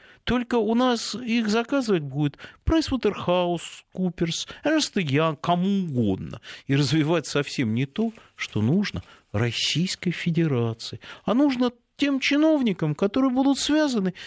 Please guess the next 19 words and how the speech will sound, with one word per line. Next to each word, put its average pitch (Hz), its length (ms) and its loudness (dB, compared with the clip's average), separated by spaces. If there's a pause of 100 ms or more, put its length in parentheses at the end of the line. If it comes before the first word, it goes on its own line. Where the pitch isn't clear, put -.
(100)
с - 120 -6
теми, 302 300 4
кто - 160 -2
эти 233 120 -2
концепции 170 760 -2 (160)
разовьет. 120 1040 0 (1120)
Это 277 320 2
так, 185 380 2
к - 60 -12
вопросу 170 680 0
об 143 180 0
автопроме. 92 1120 -2 (1600)
А 147 100 -2
теперь 190 220 -4
что 180 200 -2
у 151 40 4
нас 95 160 0
с - 140 -4
опросом? - 420 -6